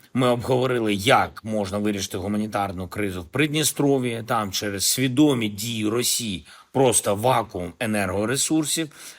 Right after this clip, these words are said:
Люди страждають. Це свідомо скеровується Росією, щоб зіпсувати суспільні настрої в Молдові перед вибором. Україна може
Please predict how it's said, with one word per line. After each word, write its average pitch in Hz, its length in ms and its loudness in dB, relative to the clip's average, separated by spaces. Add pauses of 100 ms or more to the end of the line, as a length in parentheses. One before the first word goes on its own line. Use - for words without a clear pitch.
Люди 156 500 6
страждають. 135 680 2 (560)
Це 165 160 6
свідомо 120 760 2 (580)
скеровується 110 880 2
Росією, 117 600 -2
щоб 123 460 2 (400)
зіпсувати 110 840 2
суспільні 113 580 -2
настрої 107 520 0
в 92 60 -4
Молдові 110 560 0
перед 139 440 2
вибором. 92 440 -2 (200)
Україна 160 580 2
може 139 640 2